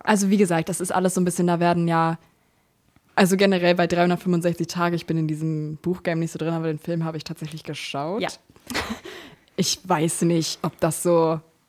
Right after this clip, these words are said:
Speaker 1: toll ist, in Realität von einem Mafia-Typen entführt zu werden, der dich nicht mehr gehen lässt, bis du dich in ihn verliebt hast. Das ist ja
Speaker 2: Ja, stimmt schon.
Speaker 1: theoretisch die Story. Ähm, <laughs> das ist irgendwie,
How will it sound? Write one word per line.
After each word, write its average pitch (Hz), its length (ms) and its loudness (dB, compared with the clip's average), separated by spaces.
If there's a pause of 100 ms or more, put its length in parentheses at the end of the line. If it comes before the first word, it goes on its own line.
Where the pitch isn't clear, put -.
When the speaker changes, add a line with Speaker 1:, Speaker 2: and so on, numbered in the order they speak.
(300)
Speaker 1:
toll 185 280 6
ist, - 400 0
in 185 340 4
Realität 175 840 4
von 170 220 0 (120)
einem 170 340 -2
Mafia-Typen 180 760 0
entführt 170 380 -4
zu 175 140 -8
werden, 170 400 -2 (100)
der 175 140 2
dich 170 220 -2
nicht 185 180 -2
mehr 165 240 0
gehen 165 280 0
lässt, 160 240 -4
bis 165 120 -8
du 165 100 -2
dich 160 160 -4
in 156 60 -6
ihn 160 160 -10
verliebt 151 560 -2
hast. - 380 -10
Das - 120 -16
ist 147 140 -10
ja 160 220 -6
Speaker 2:
Ja, 190 260 -6
stimmt - 260 -12
schon. 190 120 2
Speaker 1:
theoretisch 160 840 0 (1080)
die 156 60 -8
Story. 131 400 -6 (460)
Ähm, 202 420 6 (440)
<laughs> - 420 -20
das 160 160 -6
ist - 180 -2
irgendwie, 170 560 6